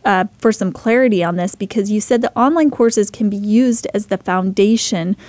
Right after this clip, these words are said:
of your business. So can you explain that just a little bit more? Are you saying that the first thing that you should do when you're creating and growing your business is to really focus on an online course?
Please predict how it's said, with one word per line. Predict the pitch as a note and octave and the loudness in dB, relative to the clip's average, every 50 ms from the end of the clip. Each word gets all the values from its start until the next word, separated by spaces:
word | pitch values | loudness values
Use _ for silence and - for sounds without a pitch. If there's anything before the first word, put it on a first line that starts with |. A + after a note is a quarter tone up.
| - - - - - | -20 -20 -16 -8 -4
of | - G3+ G#3+ | -2 0 0
your | G3+ G3 F#3+ | 2 0 0
business. | F#3+ F#3+ G#3 G#3 G3+ G3+ F#3 E3 - - - - - - - - - | 2 2 2 2 2 2 0 -2 -2 -6 -6 -8 -12 -18 -20 -20 -10
So | - - B3 A#3 | -4 0 0 0
can | A#3 - C4+ C#4 | 2 4 4 4
you | E4+ A4 C5 B4+ | 4 4 2 0
explain | - - - - - A#3 B3 B3 B3 B3 | 0 -4 -6 -2 0 2 4 6 6 6
that | A#3+ A#3 G#3+ - - G#3 G3+ | 6 4 2 -2 -4 -6 -4
just | - - B3 B3+ C4 - - B3+ | 0 0 0 2 0 0 0 0
a | A#3 | 2
little | G#3+ A3 A3 A3 A3+ | 4 4 4 4 4
bit | G#3+ G#3+ - - | 2 2 0 2
more? | G#3 G3+ G3 G3 G#3+ G#3 | 2 2 2 2 2 2
Are | - G#3 | 2 2
you | G#3 A3 C4+ | 2 2 2
saying | D4 - - - A#3+ A3+ A3+ A#3 A3+ G#3+ | 2 0 0 2 2 4 4 4 4 4
that | G3+ F#3+ G3 G3+ - - G#3+ G3+ | 4 2 0 -2 -4 -6 -4 -2
the | G#3 G3 | -2 -2
first | - - A3+ A3 A3+ A3 - - | -2 0 2 2 2 0 -2 -2
thing | - A3 G#3+ G#3+ G#3+ G3+ | 0 2 4 4 2 2
that | G3+ F#3+ - - | 0 0 0 0
you | G#3 G3+ G3 | -2 -2 -2
should | - - G#3 F#3 F3+ F#3+ F#3+ | -2 -2 -2 -2 -2 -2 -2
do | G3 G#3+ G#3 A3+ B3+ C#4+ | 2 2 4 4 4 4
when | D4 C#4+ C4+ B3 B3 | 2 2 4 4 6
you're | A#3+ A#3 G#3+ | 4 4 2
creating | - - - G#3 G3 G3 G3+ G#3 G#3 A3 G#3 G3+ | 0 -4 -4 0 2 4 4 4 4 2 2 2
and | G3 F#3 | 0 0
growing | G#3 G#3 G#3 G#3 G3 F#3 | 0 2 2 2 2 0
your | F3+ E3+ | 0 0
business | - F3+ F#3 A3 A3+ A#3 A#3 - | -2 -2 0 0 0 0 0 -2
is | F#3+ F#3 F#3 - | -4 -4 -4 -4
to | - G3+ | -6 -4
really | G3 G3+ F#3+ G3+ | -4 -2 0 0
focus | G3 G3 - F#3+ F#3+ G3 A#3+ A#3+ - A#3+ | -2 -2 -2 -2 -2 0 -2 -2 0 0
on | A3+ A#3 | 0 0
an | A#3 A3 | 0 0
online | G#3 G#3+ A3 G#3+ G#3 G3+ | 0 0 0 0 -2 -2
course? | - A3 A3 G#3 D4 - - - | -2 -2 -2 -2 -4 -6 -10 -20